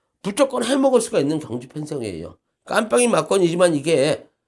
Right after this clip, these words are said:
삼십 원, 사십 원이 나온다면 이거는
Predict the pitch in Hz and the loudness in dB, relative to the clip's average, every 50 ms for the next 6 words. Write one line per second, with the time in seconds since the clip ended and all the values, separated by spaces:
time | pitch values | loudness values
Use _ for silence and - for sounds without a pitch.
0 | _ _ _ _ _ - - - 277 269 233 - 240 226 185 156 - - - - | _ _ _ _ _ -12 -8 -6 -4 -4 -2 -2 -2 -2 -2 -2 -4 -6 -8 -6
1 | 226 - 240 254 240 226 202 160 147 143 127 113 110 135 156 135 92 - - _ | -6 -4 -2 -2 0 2 2 2 2 0 0 -2 -2 -2 -2 -2 -4 -6 -12 _
2 | _ _ _ - 123 139 175 170 120 98 113 147 170 120 - | _ _ _ -12 -4 0 2 4 4 4 0 -2 -4 -6 -8